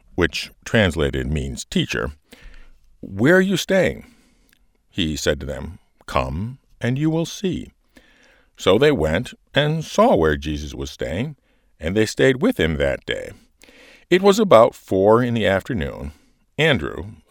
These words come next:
the brother of Simon Peter, was one of the two who heard John and followed Jesus. He first found his own brother Simon and told him,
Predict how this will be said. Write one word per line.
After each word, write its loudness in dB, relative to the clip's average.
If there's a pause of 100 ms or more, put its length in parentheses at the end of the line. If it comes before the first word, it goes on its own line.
the -8
brother 6
of -4
Simon -6
Peter, -12 (440)
was 0
one 4
of 2
the 0
two -4
who -6
heard -4
John -2
and -6
followed 2
Jesus. -14 (920)
He -8
first 2
found 0
his -6 (120)
own 0
brother -2
Simon -2
and -8
told -4
him, -8